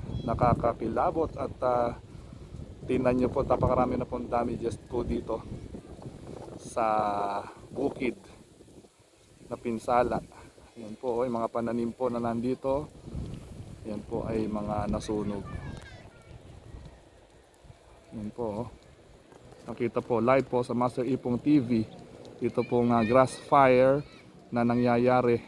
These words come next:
dito po sa lugar na ito. Talaga po dun sa may tulay,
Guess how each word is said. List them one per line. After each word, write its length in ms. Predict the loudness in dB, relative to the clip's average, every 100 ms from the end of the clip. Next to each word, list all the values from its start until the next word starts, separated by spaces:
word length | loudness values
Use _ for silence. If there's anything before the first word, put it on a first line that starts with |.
| -14 -2
dito 320 | 0 2 0
po 240 | 0 -2 -4
sa 560 | -10 -2 2 2 2 -2 -6 -16 -20 -20 -20 -20 -20 -20 -12 0
lugar 320 | 4 6 6
na 160 | 6 4
ito. 320 | 2 -4 -6 -8 -20 -20 -20 -20 -20 -20 -20 -20 -20 -20 -20 -20 -20 -20 -20 -20 -20 -20 -20 -20 -20 -20 -20 -20 -20 -4
Talaga 240 | 4 6 6
po 160 | 4
dun 160 | 2 2
sa 160 | 4 4
may 80 |
tulay, 320 | 4 4 6